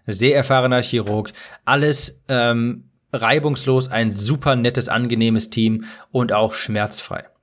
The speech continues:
Von Tag zu Tag ist es wirklich so bei der Wundheilung, dass es dir rapide besser geht. Dazu muss ich natürlich auch sagen, ich ernähre mich momentan gesund. Ich habe mich schon immer gesund ernährt. Ich war schon immer früher, äh, sehr aktiv und bin natürlich auch jung.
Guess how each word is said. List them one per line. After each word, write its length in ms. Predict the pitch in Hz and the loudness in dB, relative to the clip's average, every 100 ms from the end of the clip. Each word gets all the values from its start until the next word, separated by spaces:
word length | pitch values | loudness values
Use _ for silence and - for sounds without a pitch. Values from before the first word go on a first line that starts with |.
| _ _ _ _ _ _ _ _ - - - | _ _ _ _ _ _ _ _ -18 -18 -18
Von 280 | - 127 123 | -2 0 0
Tag 400 | 131 151 156 - | 2 2 2 -2
zu 80 | - | -10
Tag 300 | - 117 120 | 0 0 0
ist 80 | 135 | -6
es 140 | 117 | -6
wirklich 220 | 120 123 | -4 -2
so 100 | 127 | -2
bei 120 | 120 117 | 0 0
der 160 | 110 | 2
Wundheilung, 480 | 127 127 117 117 117 | 0 0 0 0 0
dass 120 | 117 | 0
es 140 | 117 - | -2 0
dir 240 | 120 113 | -2 0
rapide 880 | 113 123 - - - 175 151 143 139 - - - - | -2 -4 -8 -10 -2 0 2 2 0 -6 -20 -20 -2
besser 300 | 131 131 110 | -2 0 -4
geht. 260 | - - | -6 -2
Dazu 220 | 123 127 139 | -2 2 0
muss 140 | 156 | 0
ich 20 | |
natürlich 260 | 139 143 131 | -2 0 0
auch 80 | 107 | 2
sagen, 320 | 123 135 139 | 2 2 -2
ich 120 | 127 | 0
ernähre 380 | 113 139 151 143 | 2 2 2 2
mich 220 | 139 131 | 0 0
momentan 480 | 135 131 127 127 131 | 0 0 0 0 0
gesund. 320 | 123 127 131 | 0 0 0
Ich 60 | 127 | -4
habe 80 | |
mich 100 | 131 | -4
schon 220 | 131 135 - | -4 -4 -2
immer 300 | 170 180 175 | 0 4 2
gesund 360 | 147 131 147 143 | 2 0 -2 -2
ernährt. 420 | 131 127 135 - - - - - - | -2 0 -4 -6 -16 -18 -18 -20 -4
Ich 80 | 127 | -2
war 80 | |
schon 160 | 123 - | -2 -2
immer 240 | 165 143 | 0 0
früher, 580 | 135 - 143 139 135 135 | 0 0 4 4 4 2
äh, 200 | 131 117 | 2 0
sehr 340 | 95 110 127 110 | 0 2 2 2
aktiv 640 | 117 - 165 170 170 - _ - - - - _ | -4 -8 -4 -4 -6 -12 _ -18 -16 -16 -20 _
und 320 | 127 127 117 - | 0 0 0 0
bin 120 | 135 | 0
natürlich 360 | 131 135 131 | 2 2 2
auch 180 | 107 110 | 0 0
jung. 420 | 110 135 151 151 | 2 2 2 -4